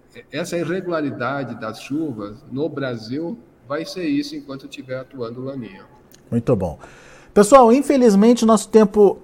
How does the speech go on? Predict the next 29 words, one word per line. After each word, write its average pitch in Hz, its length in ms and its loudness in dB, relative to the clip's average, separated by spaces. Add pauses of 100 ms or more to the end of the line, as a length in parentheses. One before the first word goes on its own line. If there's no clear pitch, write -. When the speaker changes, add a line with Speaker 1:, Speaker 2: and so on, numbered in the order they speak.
Speaker 2:
tá 175 240 2
esgotado 160 760 6
aqui. 202 600 4
Ah, 151 920 4
a 147 140 -2
gente 160 460 -2
tem 147 280 2
outras 180 400 6
perguntas, 151 800 4
muita 135 600 6
participação 151 720 2
aqui, 202 400 2 (340)
mas 226 380 2 (160)
quem 254 160 2
quiser 226 240 6
saber 220 280 4
mais 214 200 2
detalhes 214 500 2
pode 233 320 0
consultar 240 500 0
o 247 100 4
próprio 247 380 0
site 208 380 -4
do 220 140 -2
inmet, 160 420 0
não 117 80 2
é 113 80 2
isso, 156 960 2
Mamedes? 135 720 -4